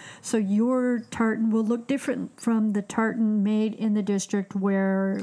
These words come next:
weavers didn't have access to red thread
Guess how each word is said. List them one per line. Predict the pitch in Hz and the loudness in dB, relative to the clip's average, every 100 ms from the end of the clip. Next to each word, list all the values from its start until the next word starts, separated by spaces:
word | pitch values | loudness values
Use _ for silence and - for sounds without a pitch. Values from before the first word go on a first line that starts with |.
| - | -4
weavers | 208 208 214 202 202 185 | -2 0 0 0 -2 -2
didn't | 202 190 202 | -4 -2 -2
have | 190 190 190 | 0 -2 -2
access | - 202 196 - 190 - | -4 -4 -4 -4 -4 -6
to | - 208 | -8 -4
red | 190 190 190 190 | 0 0 -2 -6
thread | - 240 196 | -4 0 -2